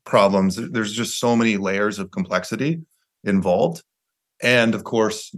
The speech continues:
everything you do is under the spotlight at the same time, and anyone has a microphone to say they like or don't like what you're doing. And so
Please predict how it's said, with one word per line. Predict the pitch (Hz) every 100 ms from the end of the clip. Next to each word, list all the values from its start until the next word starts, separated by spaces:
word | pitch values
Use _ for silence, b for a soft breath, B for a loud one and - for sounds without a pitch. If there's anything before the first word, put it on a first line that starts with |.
| -
everything | 120 120 113
you | 110
do | 113 113 110 104 104
is | - 98
under | 107 98
the | 90
spotlight | - 120 - 90 90
at | -
the | -
same | - 92
time, | 104 98 92
and | 90
anyone | 95 101 95
has | 92
a | 92
microphone | 95 95 - 98 90 87
to | - 92 87 87 85 85
say | - - 90 90 87
they | 87 87
like | 90 92 90 -
or | 90
don't | 85 95 -
like | 90 87
what | - -
you're | -
doing. | 101 95 98 92
And | 92
so | - 98 90